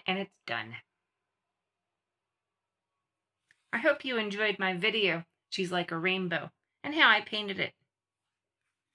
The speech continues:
If you liked it, please give it a thumbs up and subscribe. There's also links below to click on,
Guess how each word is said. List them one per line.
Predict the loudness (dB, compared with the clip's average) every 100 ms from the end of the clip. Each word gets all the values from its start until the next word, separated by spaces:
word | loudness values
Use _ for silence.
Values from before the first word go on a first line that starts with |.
| _ _ _ -20 -12
If | -6
you | -2
liked | 6 6 6
it, | -2 -2
please | -2 -2 2
give | 2 2
it |
a | 0 0
thumbs | 0 0 2
up | 2 2 -2
and | -6 -6
subscribe. | -8 -14 -6 0 2 2 0 _ _ _ _ _ _ _ _ _ _
There's | -6 4
also | 6 6 0
links | 4 4 4
below | -4 0 4 4 2
to |
click | -2 -4 -2 0
on, | 0 0